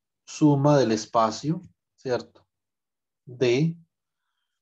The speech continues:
super J uno más J dos menos uno hasta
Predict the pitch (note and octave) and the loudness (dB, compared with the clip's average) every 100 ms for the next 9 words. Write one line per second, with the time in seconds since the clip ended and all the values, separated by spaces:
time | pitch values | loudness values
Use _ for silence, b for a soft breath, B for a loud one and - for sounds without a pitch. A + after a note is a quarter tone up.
0 | _ _ _ _ - C#3+ C3+ B2 A2+ - | _ _ _ _ -2 -2 0 -2 -4 -4
1 | A#2+ A2+ C3 C3 B2+ A#2 D#3 D#3 _ _ | -4 -2 0 0 -2 -4 -8 -8 _ _
2 | _ _ _ _ A#2 A2+ A2+ - - A#2 | _ _ _ _ -6 -4 -4 -8 -8 -8
3 | - B2+ A#2+ B2 C#3+ - _ _ _ _ | -2 -2 0 -6 -10 -20 _ _ _ _
4 | _ B2 B2 B2+ B2 B2+ B2+ A#2 C3 - | _ -12 -6 -4 -4 -6 -6 -6 -8 -4
5 | C#3+ D#3+ E3 - G3 A3 | 0 2 0 -4 -6 -6